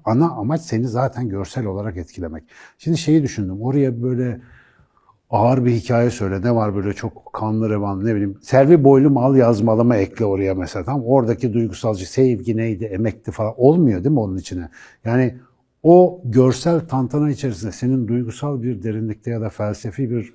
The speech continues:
Speaker 1: katmanlı
Speaker 2: Matrix'te
Speaker 1: düşecek
Speaker 2: yaptı
Speaker 1: mi?
Speaker 2: işte.
Speaker 1: Ama Mat-, Matrix şöyle, Matrix <clears throat> aslında var ya, çok basit bir fikir dışında hiçbir şey söylemiyor. Çok basit bir fikir var. Matrix'i kapattıktan sonra doğa bayağı yapıyorsun. Matrix'in etkileyici kısmı sende bıraktığı iz.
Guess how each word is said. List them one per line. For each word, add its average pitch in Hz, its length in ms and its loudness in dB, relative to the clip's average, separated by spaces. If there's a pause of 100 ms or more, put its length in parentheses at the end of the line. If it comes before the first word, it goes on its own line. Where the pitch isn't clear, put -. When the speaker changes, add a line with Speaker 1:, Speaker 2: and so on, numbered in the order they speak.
(140)
Speaker 1:
katmanlı 247 280 0 (140)
Speaker 2:
Matrix'te 127 180 -2
Speaker 1:
düşecek - 260 -2
Speaker 2:
yaptı 104 240 -2
Speaker 1:
mi? 101 60 -4
Speaker 2:
işte. - 340 -14 (200)
Speaker 1:
Ama 170 140 4
Mat-, 139 340 2
Matrix 151 400 0
şöyle, 147 300 0
Matrix 151 520 0
<clears throat> - 0 -
aslında 151 320 0
var 185 180 2
ya, 82 200 -8 (600)
çok 180 180 0 (160)
basit 117 360 -4
bir 123 60 -4
fikir 135 300 -4
dışında 120 240 -6
hiçbir 120 180 -6
şey 92 120 -8
söylemiyor. 76 460 -10 (580)
Çok 147 240 0
basit - 280 -2
bir 107 60 -6
fikir 98 200 -10
var. 87 120 -4
Matrix'i 120 720 -2
kapattıktan - 760 -4
sonra 113 520 -4 (840)
doğa 120 240 -2
bayağı 107 440 0
yapıyorsun. 90 400 -8
Matrix'in 131 480 -2
etkileyici 139 480 -2
kısmı 151 260 -4
sende 131 440 -2
bıraktığı 123 500 -4
iz. 101 300 -8